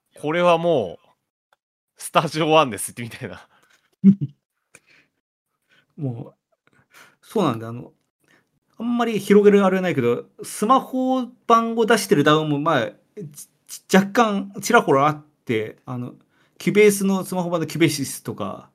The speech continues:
Speaker 2: あと
Speaker 1: めっちゃ有名ね。
Speaker 2: そう、エフエルスタジオはもうエフエルスタジオモバイルでそのまま出てたりとか。あと、な-、あとなんかもその、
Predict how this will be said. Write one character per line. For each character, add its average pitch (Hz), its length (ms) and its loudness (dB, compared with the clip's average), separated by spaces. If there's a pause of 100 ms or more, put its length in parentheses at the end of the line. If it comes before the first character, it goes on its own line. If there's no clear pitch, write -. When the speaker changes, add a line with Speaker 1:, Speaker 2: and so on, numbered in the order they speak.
Speaker 2:
あ - 40 -20
と - 20 0
Speaker 1:
め 120 60 2
っ 113 40 2
ち 113 120 -4
ゃ 117 40 6
有 98 160 4
名 80 180 -6
ね。 82 240 -18 (280)
Speaker 2:
そ 123 240 -4
う、 - 200 -16
エ 165 60 -4
フ 147 140 2
エ 208 80 8
ル 202 80 4
ス 196 100 -4
タ 208 120 6
ジ 170 100 2
オ 135 80 6
は 120 100 2
も 127 100 -4
う 131 40 -2
エ - 20 -2
フ 160 140 0
エ 156 60 2
ル 151 60 0
ス 151 60 -6
タ 160 120 2
ジ 143 60 0
オ 135 40 0
モ 131 100 0
バ 143 120 6
イ 135 40 4
ル 127 80 0
で 123 60 -12
そ - 140 -4
の 139 120 2
ま - 20 2
ま 127 80 -2
出 123 80 -10
て 120 60 -16
た 110 160 -8
り 101 100 -10
と 101 100 -16
か。 95 340 -16 (1000)
あ 208 220 -2
と、 151 840 0 (1120)
な-、 202 240 -4
あ 190 80 -2
と 196 120 -6
な 208 140 -2
ん 220 120 -6
か 175 120 -4
も 147 80 0
そ 147 120 -6
の、 135 200 -4